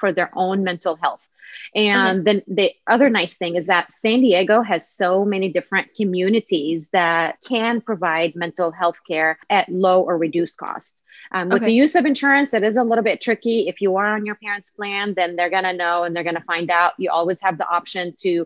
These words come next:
Speaker 1: pay out of pocket. There's always, um, again, like, there's so many different community clinics that offer
Speaker 2: Mm-hmm.
Speaker 1: support, and it's all licensed or, you know, kind of, like,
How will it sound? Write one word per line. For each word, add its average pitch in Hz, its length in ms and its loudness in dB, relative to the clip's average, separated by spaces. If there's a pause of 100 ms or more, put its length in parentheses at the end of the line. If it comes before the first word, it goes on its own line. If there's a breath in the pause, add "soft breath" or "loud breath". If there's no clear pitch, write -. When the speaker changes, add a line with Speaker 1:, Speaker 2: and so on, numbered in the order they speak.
(140)
Speaker 1:
pay 196 160 0
out 175 140 0
of 170 160 -6
pocket. 180 500 -4
There's 175 300 -2
always, 185 640 0
um, 170 180 -8
again, 185 240 -4
like, 175 160 -4
there's 185 160 -4
so - 200 -8
many 196 180 -6
different 180 340 -8
community 196 580 -2
clinics 175 500 -14
that - 220 -4
offer 175 460 -2
Speaker 2:
Mm-hmm. - 380 -12
Speaker 1:
support, 220 560 0
and 202 120 -2
it's 190 180 -6
all 185 300 4
licensed 170 640 -6
or, 175 280 -2
you 185 100 -6
know, 165 100 -8
kind 180 200 -6
of, 165 80 -8
like, 170 140 -4